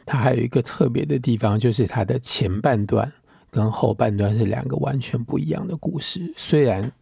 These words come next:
它被回家这件事情串在一起。然后前半段的故事就是我们前面在那边一直讲，一直讲，作为各种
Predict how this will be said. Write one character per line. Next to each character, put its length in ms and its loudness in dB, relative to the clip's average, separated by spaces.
它 160 -4
被 240 0
回 320 -2
家 240 2
这 160 -2
件 180 0
事 240 -4
情 380 -8
串 260 -2
在 180 -2
一 100 -2
起。 280 -6
然 120 2
后 280 4
前 280 2
半 160 4
段 220 4
的 100 4
故 220 2
事 160 2
就 100 2
是 120 0
我 160 0
们 120 0
前 240 -2
面 160 0
在 160 2
那 120 2
边 200 0
一 140 2
直 220 -2
讲， 280 -2
一 80 -2
直 200 0
讲， 320 -2
作 300 2
为 180 2
各 300 2
种 380 -2